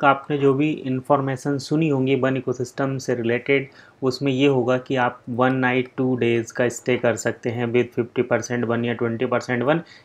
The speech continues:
या फिर three days four night का stay कर सकते हैं with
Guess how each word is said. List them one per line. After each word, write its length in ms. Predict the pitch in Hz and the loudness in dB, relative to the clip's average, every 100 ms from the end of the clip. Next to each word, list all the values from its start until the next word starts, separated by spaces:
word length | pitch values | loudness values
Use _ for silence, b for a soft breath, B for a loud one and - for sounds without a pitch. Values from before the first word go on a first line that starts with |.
| - | -2
या 160 | 131 139 | 4 4
फिर 300 | 135 143 135 | 4 2 2
three 220 | 135 135 127 | 0 2 4
days 320 | 127 123 - 123 | 4 2 0 2
four 240 | 120 117 | 2 2
night 240 | 117 117 - | 0 0 -2
का 180 | 123 117 | -4 -4
stay 300 | - - 120 | -4 -2 0
कर 180 | 117 | -2
सकते 360 | 110 120 117 127 | -2 -4 -4 -6
हैं 280 | 110 120 107 | -4 -6 2
with 220 | 139 135 | 4 4